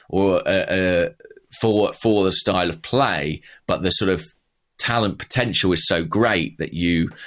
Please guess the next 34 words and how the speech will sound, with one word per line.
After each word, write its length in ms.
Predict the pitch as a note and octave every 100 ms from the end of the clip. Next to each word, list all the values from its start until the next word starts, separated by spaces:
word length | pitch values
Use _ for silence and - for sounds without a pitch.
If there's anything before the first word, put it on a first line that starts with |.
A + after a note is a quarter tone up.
| -
are 60 | -
prepared 400 | - - G2 -
to 80 | -
take 220 | - G#2+
that 180 | - E2+
risk 320 | G2 F2 -
and 280 | E2+ D#2+ D#2+ - - - _
bring 220 | - G2+ F2
them 140 | F2
in 180 | F2 E2+
and 280 | D#2+ D2+ - -
hone 360 | - G2 G2+
them. 240 | E2 D2 C#2+ -
I 100 | F#2+
just 240 | - -
wonder 400 | G#2+ A2+ G#2 G2+
if, 300 | F#2+ - - _ _ _ _ _ _ _ _ _ _ _
you 100 | F#2+
know, 100 | F#2
will 240 | F2+ A2 G#2
Arsenal 360 | G2 - F#2+
do 260 | E2 G#2 A2
that 160 | F#2+ D#2
in 80 |
January, 360 | F2 F2 E2+ E2
or 120 | E2
will 240 | E2 G2+ G2
they 180 | F2+
look 260 | F2+ G2 -
for 80 | -
someone 360 | - F2 E2 E2
who 100 | E2
is 200 | D#2+ D#2+
maybe, 440 | E2+ E2 E2 F2